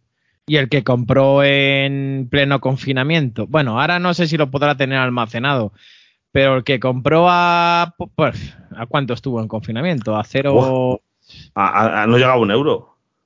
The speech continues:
Speaker 1: Menos.
Speaker 2: Menos de un euro se puso.
Speaker 1: Ochenta y noventa céntimos incluso por debajo, el diésel
Speaker 2: Claro,
Speaker 1: barato.
Speaker 2: por, pero ¿por qué? Porque, ¿sabes lo que pasaba? Que igual, porque entonces había una sobreproducción de petróleo,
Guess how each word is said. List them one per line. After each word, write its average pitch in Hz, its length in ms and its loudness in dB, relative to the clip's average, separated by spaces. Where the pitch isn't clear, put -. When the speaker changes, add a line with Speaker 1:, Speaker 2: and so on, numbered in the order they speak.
Speaker 1:
Menos. 143 320 0
Speaker 2:
Menos 139 160 2
de 101 100 0
un 101 60 0
euro 127 440 0
se 98 140 -8
puso. 123 340 -4
Speaker 1:
Ochenta 127 100 -12
y 127 200 -4
noventa 143 460 0
céntimos 170 500 -2
incluso 131 380 -2
por 120 160 -2
debajo, 139 480 0
el 123 160 0
diésel 131 260 -2
Speaker 2:
Claro, 151 380 2
Speaker 1:
barato. - 20 -6
Speaker 2:
por, 127 300 0
pero 120 180 4
¿por 104 140 -4
qué? 151 160 0
Porque, 104 420 -4
¿sabes 120 160 -4
lo 135 80 -2
que 135 80 -2
pasaba? 147 360 0
Que 87 220 -6
igual, 90 400 -2
porque 95 180 -4
entonces 107 280 -2
había 127 160 2
una 135 140 0
sobreproducción 113 800 2
de 123 100 2
petróleo, 165 500 2